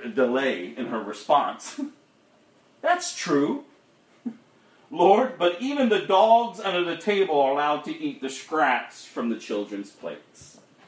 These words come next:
That's powerful, y'all.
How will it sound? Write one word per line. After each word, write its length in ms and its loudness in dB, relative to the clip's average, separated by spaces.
That's 140 -20
powerful, 540 -6
y'all. 280 -16